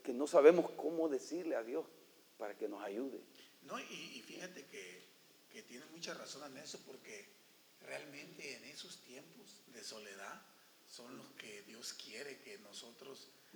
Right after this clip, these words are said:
Speaker 2: eh, expresemos, porque ahí es, es realmente lo que nosotros somos.
Speaker 1: Ujú. Amén.
Speaker 2: Cuando estamos en, en, en silencio o en la soledad. Y eso me lleva al, a-, al libro de Reyes, hermano, cuando,
Speaker 1: Ujú.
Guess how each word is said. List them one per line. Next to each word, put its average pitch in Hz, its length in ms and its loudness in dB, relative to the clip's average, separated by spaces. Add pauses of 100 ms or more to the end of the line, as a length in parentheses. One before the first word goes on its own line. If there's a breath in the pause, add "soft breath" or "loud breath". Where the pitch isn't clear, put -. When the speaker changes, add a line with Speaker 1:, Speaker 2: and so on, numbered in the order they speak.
(100)
Speaker 2:
eh, 127 220 -10
expresemos, 113 680 -10 (260 loud breath)
porque 131 260 -8
ahí 127 340 -6
es, 180 100 -6 (240)
es 143 160 -12
realmente 143 720 -12
lo 113 160 -16
que 101 100 -18
nosotros 95 480 -20
somos. 110 200 -6
Speaker 1:
Ujú. 113 160 -10 (600)
Amén. 92 160 -4
Speaker 2:
Cuando 110 220 -6
estamos 127 440 -10
en, - 160 -12 (100)
en, 113 100 -12 (100)
en 101 440 -14
silencio 127 680 -8 (400 soft breath)
o 127 100 -12
en 117 80 -12
la 107 160 -10
soledad. 104 500 -8 (640 loud breath)
Y 147 140 -12
eso 165 200 -2
me 151 140 -8
lleva 131 720 -8
al, 95 80 -8 (720 soft breath)
a-, 98 340 -10
al 104 100 -8
libro 135 300 -16
de 113 140 -10
Reyes, 160 420 -10
hermano, 127 380 -14
cuando, 120 360 -2
Speaker 1:
Ujú. 117 60 -4